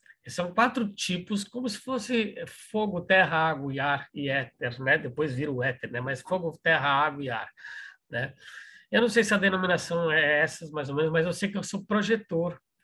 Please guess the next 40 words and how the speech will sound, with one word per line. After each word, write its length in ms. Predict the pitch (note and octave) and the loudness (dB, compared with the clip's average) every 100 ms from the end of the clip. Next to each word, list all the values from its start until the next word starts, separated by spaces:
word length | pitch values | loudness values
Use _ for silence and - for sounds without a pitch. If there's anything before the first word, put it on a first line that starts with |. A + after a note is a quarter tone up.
| - - - _ | -20 -20 -20 _
que 80 | E3+ | -8
eu 80 | |
sou 220 | C3+ - F#3+ | -6 -4 -4
um 40 | |
ser 220 | - G3 | 0 0
não 340 | E3+ F3 A#3+ C4 | 0 0 0 2
energético. 800 | A#3 G#3 E3+ C#3+ C#3 C3 - | 2 2 0 0 -2 -2 -8
Então, 240 | B2+ C3 G3+ | -8 -4 -2
eu 60 | |
não 120 | A3 G3+ | -2 -2
tenho 280 | B3+ C#4 G3+ - - - | -2 -4 -6 -10 -12 -12
aquela 300 | F3+ - F3+ | -10 -6 -4
energia 800 | F#3+ F#3 C3+ - E3+ A3 G#3 E3+ | 0 0 0 -2 -2 0 2 0
de 160 | C#3 | 0
ir 80 | F#3 | -4
lá 260 | D3 E3 F3 | -2 -4 -4
e 60 | |
fazer 500 | D#3+ E3 C#3 A#2 C#3 | -6 -8 -8 -8 -4
e 220 | G3+ F3 E3+ | -4 -4 -8
executar. 720 | C#3+ F#3 D3+ C#3 F#3 F3+ - - - - - | -10 -12 -14 -2 2 2 0 -10 -12 -14 -8
Eu 120 | E3+ | -4
sou 180 | E3+ G3+ | -2 -4
o 40 | G3 | 0
cara 160 | G3+ | 0
da 160 | G3+ G3+ | 2 0
criação, 760 | G3+ A#3 A#3 - - F3+ D#3+ - _ _ _ _ | 0 2 2 0 0 0 0 -6 _ _ _ _
das 280 | D3 D#3 G#3+ | -2 -2 -2
ideias, 640 | E3+ E3 F3 E3+ D#3 B2+ | 0 4 4 4 2 -2
da 140 | D#3 | -4
conexão, 920 | C3 - C4+ C4+ G3+ - - E3 D3 C#3+ _ _ _ _ _ _ | -6 -2 -2 -2 -4 -6 0 0 -2 -8 _ _ _ _ _ _
né? 360 | C3 C#3+ F3 - - _ _ _ _ | -2 0 0 -4 -20 _ _ _ _
Porque 440 | - - F3+ G3+ F#3+ | -16 -6 0 0 4
a 120 | F3 | 2
minha 340 | F3 F3 F#3+ | 2 -2 -2
cabeça 580 | F3+ D#3+ C#3 F#3+ G#3 D3 | -2 -4 0 -2 -2 -4
vive 380 | C3 D#3+ G3+ G#3 | -4 0 0 2
no 160 | G#3+ | 0
mundo 260 | G#3 G3+ G3+ | 2 2 4
da 120 | G#3 | 2
lua. 440 | G#3+ F#3 F3+ E3 | 2 0 0 0